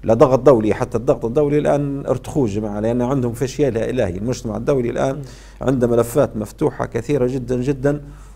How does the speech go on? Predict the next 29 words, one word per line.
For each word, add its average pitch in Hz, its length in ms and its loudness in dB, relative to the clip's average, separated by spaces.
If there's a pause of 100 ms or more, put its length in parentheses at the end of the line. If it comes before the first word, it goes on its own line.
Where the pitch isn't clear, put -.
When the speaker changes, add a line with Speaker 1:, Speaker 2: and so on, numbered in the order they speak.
(140)
Speaker 1:
ويعني 127 1400 2
الملف 131 400 0
الليبي 135 520 2
جاي، 113 460 -2
جاي 127 380 2
يأتي 127 280 0
في، 127 380 -2
في، 107 200 -6
في 117 120 -4
نهاية 113 420 0
ال-، 85 340 -4
في 101 80 -10
الطابور. 98 460 -2 (1040)
ال-، 110 240 2
ال-، 95 320 -2
ال-، 80 340 -4
ال-، - 380 -6
ال-، 95 200 -4
المشكلة 175 540 4
وين؟ 110 280 2
المشكلة 135 680 -2
في 151 400 -2
ال-، - 520 -8
ال-، 107 220 -4
الحراك 104 420 -6
الشعبي، - 460 -10
المشكلة 165 400 0
في 165 240 4
الليبيين 170 540 2